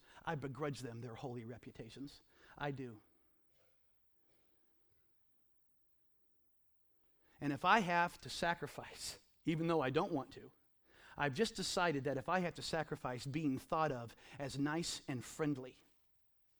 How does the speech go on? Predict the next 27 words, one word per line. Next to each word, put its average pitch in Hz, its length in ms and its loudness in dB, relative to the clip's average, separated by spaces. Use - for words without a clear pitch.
in 139 200 -4
order 185 280 4
to 151 240 -2
unmask 156 640 2
their 147 280 2
satanic 147 760 -2
nonsense, 139 880 -4
then 123 200 -6
that's 151 380 -4
just - 280 -6
a - 60 -10
price 139 560 -4
I 135 220 -2
will 123 260 -8
pay 117 320 -6
happily, - 500 -4
happily, 156 520 8
happily. 147 540 0
Hence, 208 300 8
although 196 380 12
I 185 140 12
readily 190 320 8
concede 190 520 2
that 170 100 4
the 156 80 -4
scriptures 190 520 2
were 165 300 10